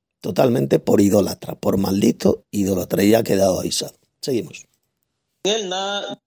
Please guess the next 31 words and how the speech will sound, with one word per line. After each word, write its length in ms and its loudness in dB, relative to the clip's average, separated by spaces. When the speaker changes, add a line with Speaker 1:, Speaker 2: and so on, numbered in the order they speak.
Speaker 2:
de 100 2
lo 160 4
que 80 4
existe 540 6
ha 220 -8
sido 360 2
hecho. 540 0
Y 80 0
después 200 4
dice 200 6
Colosenses 400 4
capítulo 300 4
uno, 120 4
versículo 280 4
dieciséis, 720 2
porque 540 4
en 100 0
él 160 4
fueron 280 2
creadas 500 4
todas 340 2
las 260 0
cosas, 640 4
tanto 360 6
en 80 4
los 140 4
cielos 400 6
como 220 4
en 60 6
la 120 2
tierra. 500 0